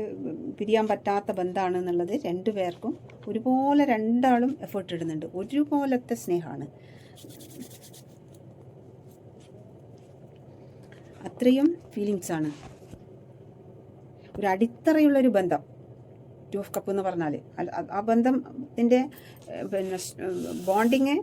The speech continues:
ആർക്കും തകർക്കാൻ കഴിയില്ല. Two of Cup എന്ന് പറഞ്ഞാൽ സോൾമേറ്റ്, ഡിവൈൻ അനുഗ്രഹിക്കപ്പെട്ട ബന്ധമാണ്. അതാണ്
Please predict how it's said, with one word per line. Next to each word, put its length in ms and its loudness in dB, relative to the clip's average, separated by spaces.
ആർക്കും 400 4
തകർക്കാൻ 400 -2
കഴിയില്ല. 300 -8
Two 140 -8
of 120 -16
Cup 180 -14
എന്ന് 140 -4
പറഞ്ഞാൽ 280 -10
സോൾമേറ്റ്, 500 0
ഡിവൈൻ 400 6
അനുഗ്രഹിക്കപ്പെട്ട 680 4
ബന്ധമാണ്. 360 2
അതാണ് 280 -8